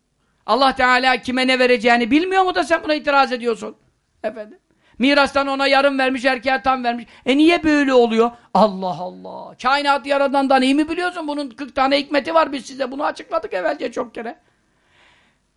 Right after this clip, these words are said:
"Ves'elullâhe min fadlih." Allah'ın fazlından hepiniz isteyin. "Hepinize istediğinizi versem benim bir şeyim eksilmez." Allah diyor.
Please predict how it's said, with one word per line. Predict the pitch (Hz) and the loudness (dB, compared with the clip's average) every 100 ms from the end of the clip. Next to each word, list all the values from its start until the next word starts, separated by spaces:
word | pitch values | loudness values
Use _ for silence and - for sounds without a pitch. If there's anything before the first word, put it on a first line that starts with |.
| _ 190 | _ 0
"Ves'elullâhe | 226 - 214 220 202 196 185 190 208 190 202 | 0 2 2 4 2 0 2 4 4 4 0
min | 190 175 | -2 -10
fadlih." | - 214 247 226 190 151 - _ | -2 0 2 0 -2 -6 -12 _
Allah'ın | 220 262 262 269 254 | 2 4 4 4 2
fazlından | 233 254 226 240 240 202 | 2 2 0 -2 0 2
hepiniz | 262 359 277 302 254 | 2 2 0 -2 -4
isteyin. | - 220 175 135 _ _ _ _ - _ | -2 0 0 -2 _ _ _ _ -20 _
"Hepinize | 349 392 359 311 311 | 4 4 2 0 0
istediğinizi | 320 320 320 311 302 302 330 | 0 0 0 0 0 0 2
versem | 285 277 311 285 | 2 2 0 2
benim | 285 302 | 0 0
bir | 285 | -2
şeyim | 285 311 | -2 0
eksilmez." | 277 - 269 359 339 | 0 0 2 2 4
Allah | 262 208 143 | 0 -2 -8
diyor. | - | -16